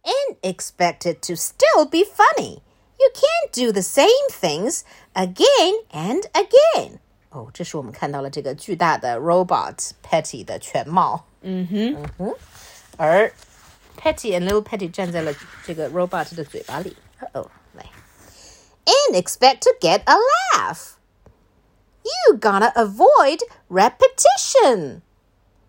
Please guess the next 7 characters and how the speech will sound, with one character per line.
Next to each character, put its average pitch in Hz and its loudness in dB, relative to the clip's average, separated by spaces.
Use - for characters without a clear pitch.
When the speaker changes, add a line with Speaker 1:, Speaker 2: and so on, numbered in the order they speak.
Speaker 1:
Shun 403 0
redundancy. 381 0
Eschew 392 0
reiteration. 359 0
Resist 262 2
recapitulation. 311 0
And 190 -4